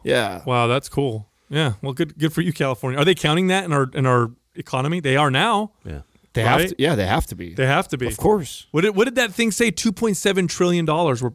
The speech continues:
Speaker 2: were, uh, this economy's producing. Trillion dollars in California.
Speaker 1: That's a lot.
Speaker 2: Isn't that crazy?
Speaker 3: That is
Speaker 1: No.
Speaker 3: crazy.
Speaker 2: So if you took twenty Californias, you still wouldn't pay off the de-,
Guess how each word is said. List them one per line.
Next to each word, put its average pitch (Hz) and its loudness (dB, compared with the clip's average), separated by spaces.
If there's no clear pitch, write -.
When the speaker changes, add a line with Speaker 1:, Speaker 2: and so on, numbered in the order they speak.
Speaker 2:
were, 135 -2
uh, 131 -4
this 127 -6
economy's 127 2
producing. 120 -2
Trillion 202 2
dollars 131 0
in 131 -2
California. 123 -2
Speaker 1:
That's - -8
a 101 -4
lot. 95 -4
Speaker 2:
Isn't 180 2
that 170 0
crazy? 147 2
Speaker 3:
That 190 0
is 101 -2
Speaker 1:
No. 95 -10
Speaker 3:
crazy. 85 -4
Speaker 2:
So 185 4
if - 2
you 196 4
took 196 0
twenty 202 2
Californias, 165 2
you 131 -2
still 160 0
wouldn't 143 2
pay 135 2
off 123 0
the 135 -2
de-, 120 0